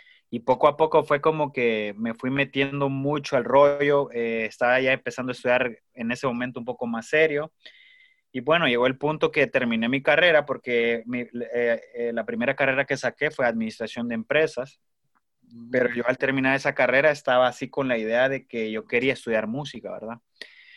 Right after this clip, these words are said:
Speaker 1: Y bueno, entonces, eh, después de un par de intentos de estudiar música afuera, terminé en México, obviamente con el apoyo de mis padres,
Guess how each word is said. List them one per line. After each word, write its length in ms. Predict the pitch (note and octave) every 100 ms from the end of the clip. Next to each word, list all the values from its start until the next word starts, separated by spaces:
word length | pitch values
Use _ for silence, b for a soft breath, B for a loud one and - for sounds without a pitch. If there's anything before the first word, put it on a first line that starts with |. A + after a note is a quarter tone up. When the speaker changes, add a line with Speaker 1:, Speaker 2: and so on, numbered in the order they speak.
| B B B -
Speaker 1:
Y 80 |
bueno, 320 | B2 C#3 D3 B2+
entonces, 880 | A#2 C3 C3 D3 C#3+ C#3 B2+ -
eh, 260 | A#2+ A2 G#2+
después 400 | G#2+ A#2 - C3
de 180 | C3 C#3+
un 200 | C#3+ C#3+
par 220 | C#3+ C#3
de 80 | D3
intentos 440 | C#3 C#3 C#3+ D3
de 100 | C#3
estudiar 280 | B2 B2 A#2+
música 440 | C3+ C#3+ C#3+ C#3+ C3
afuera, 500 | - D#3+ D3 D3 D3
terminé 400 | B2+ A#2 A2+ B2+
en 120 | D3
México, 600 | E3+ D3+ C#3 - D#3+ - _ _
obviamente 1300 | - B2+ C#3 C3 C3+ C#3+ C#3+ - C#3 B2 A2+ G2+ F#2+ _ _ _ _
con 220 | - B2
el 80 | A#2
apoyo 300 | A2 - B2+
de 100 | C3
mis 160 | C3 -
padres, 560 | D3 D3+ B2+ D#3+ -